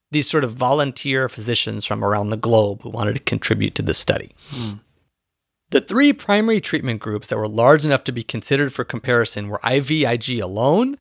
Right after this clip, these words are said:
Speaker 1: I V I G plus glucocorticoids, and glucocorticoids alone. And there were two primary outcomes. The first was a composite outcome of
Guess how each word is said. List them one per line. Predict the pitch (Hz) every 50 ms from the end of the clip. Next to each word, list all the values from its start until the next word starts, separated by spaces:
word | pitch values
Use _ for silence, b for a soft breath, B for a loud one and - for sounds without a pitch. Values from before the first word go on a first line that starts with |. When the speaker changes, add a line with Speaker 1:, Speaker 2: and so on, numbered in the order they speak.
| _ _ _ _ _ _ _
Speaker 1:
I | - 139 135 135
V | 131 139 175 175 156
I | 135 131
G | 123 120 127 131 123
plus | - - 117 110 -
glucocorticoids, | - 143 139 131 - 120 110 - - 170 185 196 - - 202 202 202 202 190 - _ _
and | 147 139 135
glucocorticoids | 123 147 151 - - 135 - - 123 107 113 - - 90 87 - -
alone. | - 76 69 - - - _ _ _ _ _ _
And | - 135 135
there | 127 127
were | 123
two | 117 - - 262 262
primary | - - 208 185 175 170 170 165 135
outcomes. | 107 104 - _ - - - - - - _ _ _ _ _ _
The | - 117
first | - - 160 185 202 - -
was | 170 143
a | 127 113
composite | _ - 110 101 _ - 120 117 143 - 185 180
outcome | - 131 123 120 - - 131 117 123 139 -
of | 117 -